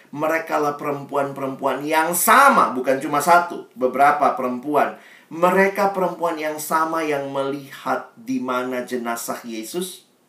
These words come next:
dibaringkan. Tidak mungkin salah kubur. Jadi, kalau kita membayangkan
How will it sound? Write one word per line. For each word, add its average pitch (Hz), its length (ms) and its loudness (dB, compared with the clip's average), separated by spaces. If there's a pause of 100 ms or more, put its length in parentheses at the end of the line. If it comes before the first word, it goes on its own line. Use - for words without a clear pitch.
(500)
dibaringkan. 123 960 -6
Tidak 214 320 -6
mungkin 196 480 -6
salah 120 320 -2
kubur. - 400 -12 (960)
Jadi, 185 480 0 (240)
kalau 123 240 -4
kita 127 240 -4
membayangkan 131 1040 0